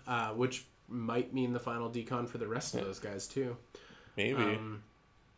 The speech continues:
Speaker 1: uh, and then the last thing we need to address is three A is going to be there.
Speaker 2: Uh,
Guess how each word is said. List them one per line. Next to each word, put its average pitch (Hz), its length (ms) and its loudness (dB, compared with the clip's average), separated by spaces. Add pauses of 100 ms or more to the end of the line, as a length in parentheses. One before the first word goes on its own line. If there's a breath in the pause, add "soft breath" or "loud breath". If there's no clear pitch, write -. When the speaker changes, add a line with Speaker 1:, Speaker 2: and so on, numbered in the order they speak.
(280)
Speaker 1:
uh, 120 640 2 (180)
and 147 160 6
then 139 380 6 (140)
the 139 580 2 (580)
last 135 460 2
thing 147 240 4
we 139 80 6
need 139 180 6
to 143 140 6
address 135 560 6
is 123 260 4
three 123 380 2
A 135 240 6 (100)
is 139 140 -2
going 151 240 2
to 151 80 -4
be 143 180 4
there. 170 240 4 (680 soft breath)
Speaker 2:
Uh, - 100 10